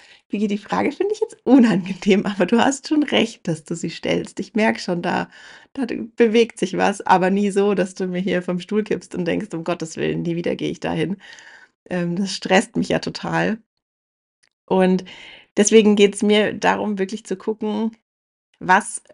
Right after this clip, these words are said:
wie kannst du denn die Aktivitäten, die du vielleicht sowieso schon machst, mit Sinn füllen, indem du schaust, wo sind denn meine Werte erfüllt und wo nicht. Und wirklich auch schaust,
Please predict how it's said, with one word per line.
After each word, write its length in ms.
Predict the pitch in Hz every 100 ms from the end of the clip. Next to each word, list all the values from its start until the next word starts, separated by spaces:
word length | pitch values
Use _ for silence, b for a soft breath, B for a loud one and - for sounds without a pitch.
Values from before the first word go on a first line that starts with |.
| _ _ - - _ _ -
wie 140 | 226
kannst 320 | 226 214 226
du 60 | 196
denn 140 | 190
die 160 | 190 -
Aktivitäten, 840 | 196 - 180 185 - 233 247 190
die 120 | 185 180
du 120 | 175
vielleicht 440 | - 180 180 -
sowieso 440 | 185 208 226 233 226
schon 220 | 240 113
machst, 420 | 240 269 - _ b b b b b b b _ _
mit 340 | 196 220 226 - _
Sinn 320 | 180 220 247
füllen, 580 | 254 - 175 175 185 240
indem 380 | 247 190 190 196
du 100 | 202
schaust, 720 | - 190 185 202 226 - 190
wo 140 | 196
sind 200 | 208 214
denn 120 | 196 180
meine 240 | 175 170
Werte 320 | 185 202 -
erfüllt 400 | 180 - 208 208
und 180 | - 175
wo 140 | 170 175
nicht. 560 | 196 190 - - - _ _ _ _
Und 480 | 180 175 180 175 - _ -
wirklich 480 | 175 214 214 208
auch 100 | -
schaust, 640 | - 196 190 196 214 -